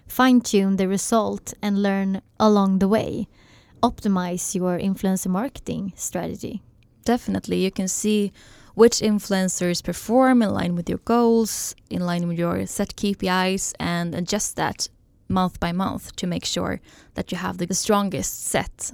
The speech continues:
Speaker 2: of micro-influencers.
Speaker 1: One of the keys that I also want to mention is to work with the channel over a longer period of time. First then, you will be able to measure, evaluate,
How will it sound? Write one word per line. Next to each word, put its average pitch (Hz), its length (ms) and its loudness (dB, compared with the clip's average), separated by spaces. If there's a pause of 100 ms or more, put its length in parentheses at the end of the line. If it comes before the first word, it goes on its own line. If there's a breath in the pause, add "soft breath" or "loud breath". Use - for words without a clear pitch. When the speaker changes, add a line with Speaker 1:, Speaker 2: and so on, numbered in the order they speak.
(120)
Speaker 2:
of - 280 -6
micro-influencers. - 1200 -4 (440)
Speaker 1:
One 294 180 6
of 247 140 6
the 240 80 4
keys 254 440 0
that 220 140 4
I 220 80 4
also 233 400 2
want 214 260 0
to 202 260 2
mention 240 720 4 (260)
is 214 480 0 (100)
to 240 140 0
work 233 320 4
with 214 140 0
the 208 100 -2
channel 190 800 -2 (200)
over 214 320 4
a 214 100 2
longer 208 600 4
period 185 420 0
of 180 140 -8
time. 175 560 -6 (580)
First 247 480 0
then, 262 380 2
you 233 220 4
will 233 160 8
be 208 100 2
able 208 380 2
to - 160 -2
measure, 226 580 2
evaluate, 190 840 -2